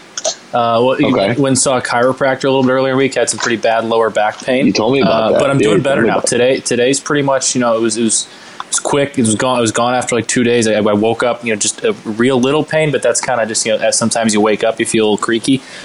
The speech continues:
Speaker 1: Feeling good now. Fe-, feeling, feeling better. Just ha-,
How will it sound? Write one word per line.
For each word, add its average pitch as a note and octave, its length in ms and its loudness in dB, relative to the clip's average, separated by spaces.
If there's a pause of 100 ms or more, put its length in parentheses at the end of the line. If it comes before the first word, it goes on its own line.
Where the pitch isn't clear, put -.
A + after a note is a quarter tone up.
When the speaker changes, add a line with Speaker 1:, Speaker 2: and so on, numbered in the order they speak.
(140)
Speaker 1:
Feeling A#2+ 260 0
good A#2+ 200 0
now. A#2+ 260 0 (100)
Fe-, B2+ 180 0
feeling, C3 360 2
feeling A#2+ 320 0
better. G2 200 0 (180)
Just - 160 -6
ha-, A#2+ 260 2